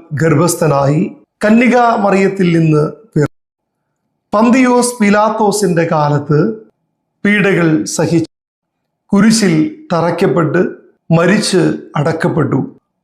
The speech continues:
പാതാളങ്ങളിൽ ഇറങ്ങി, മരിച്ചവരുടെ ഇടയിൽ നിന്ന് മൂന്നാം നാൾ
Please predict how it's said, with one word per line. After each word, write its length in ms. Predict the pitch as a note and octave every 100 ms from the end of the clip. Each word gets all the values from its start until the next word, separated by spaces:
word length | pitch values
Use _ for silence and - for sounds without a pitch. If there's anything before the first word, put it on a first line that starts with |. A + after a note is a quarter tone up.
| _
പാതാളങ്ങളിൽ 960 | F#3+ F#3 F#3+ G3 G3 F#3+ F3+ E3+ D#3+ D#3
ഇറങ്ങി, 1080 | D#3+ - _ _ _ _ _ _ _ - F3+
മരിച്ചവരുടെ 760 | G3 A3+ - A#3+ G3+ F#3+ F3+ -
ഇടയിൽ 420 | E3+ D#3+ E3 E3
നിന്ന് 160 | D#3 D3+ _ _ _ _ _ _ -
മൂന്നാം 480 | F3 G#3+ A3+ A3 G3
നാൾ 360 | F3+ E3+ D#3+